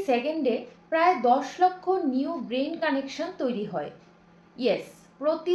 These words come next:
সেকেন্ডে ওয়ান মিলিয়ন। এটাকেই বলে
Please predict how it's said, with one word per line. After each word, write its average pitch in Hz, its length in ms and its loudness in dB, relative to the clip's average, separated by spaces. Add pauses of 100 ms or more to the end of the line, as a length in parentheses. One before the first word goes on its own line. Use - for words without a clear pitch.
(160)
সেকেন্ডে 262 500 0 (460)
ওয়ান 269 320 2 (200)
মিলিয়ন। 214 400 0 (760)
এটাকেই 370 420 2 (100)
বলে 220 200 2